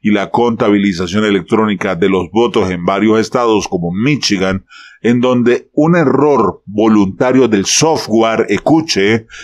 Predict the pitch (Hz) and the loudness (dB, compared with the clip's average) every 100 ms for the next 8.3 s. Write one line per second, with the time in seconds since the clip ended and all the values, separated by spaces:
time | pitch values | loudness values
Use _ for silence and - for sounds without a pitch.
0 | - - - 101 107 113 110 107 98 90 | -20 -20 -4 0 2 2 2 0 0 -2
1 | 107 104 101 107 143 123 107 117 - 117 | -2 0 0 -2 0 0 0 -2 -2 -2
2 | 110 120 127 143 - 151 143 - - 101 | 0 2 2 2 0 0 0 -4 -6 -4
3 | - 117 101 117 110 110 113 117 120 107 | -2 -2 -2 -2 0 2 2 2 0 2
4 | 110 113 120 95 101 107 143 196 180 123 | 0 0 -2 -2 -2 -2 0 2 2 2
5 | 104 101 107 - 120 117 - - - _ | 0 2 0 2 2 2 -4 -18 -20 _
6 | 113 104 110 117 107 90 110 107 90 107 | -2 0 2 0 -2 -2 -2 -2 -2 -2
7 | 104 104 98 98 92 98 101 101 98 87 | -2 -2 -2 -2 -2 -2 0 -2 -4 -2
8 | 98 78 | -4 -4